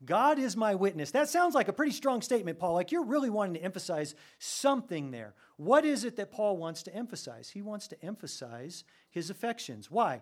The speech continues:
Because he's trying to prove to them that he really loves them. "Look, I know you don't think I even like you guys, but I totally like you guys. Like, God even knows I really like you guys."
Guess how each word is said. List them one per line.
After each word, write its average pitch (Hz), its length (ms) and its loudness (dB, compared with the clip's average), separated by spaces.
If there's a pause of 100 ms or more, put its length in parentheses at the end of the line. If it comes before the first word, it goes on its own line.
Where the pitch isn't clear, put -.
(220)
Because 190 280 -2
he's 196 180 -6
trying 247 320 0
to 180 60 -4
prove 226 380 -4
to 247 100 -8
them 233 200 -2
that 214 100 -2
he 185 60 -2
really 202 240 0
loves 196 240 0
them. 226 160 -2
"Look, 196 220 0 (180)
I 151 80 -2
know 170 140 0
you 190 120 0
don't 175 220 -2
think 180 180 -6
I 151 100 -2
even 143 200 -2
like 147 320 -4
you 170 100 -4
guys, 170 340 -2 (180)
but - 460 -4
I 320 160 0
totally 330 520 6
like 156 320 0
you 143 80 -4
guys. 120 280 -10 (200)
Like, 208 420 -6
God 349 280 4
even 247 280 2
knows 370 300 2
I 220 80 4
really 285 320 0
like 320 260 0
you 220 100 -4
guys." 139 540 -10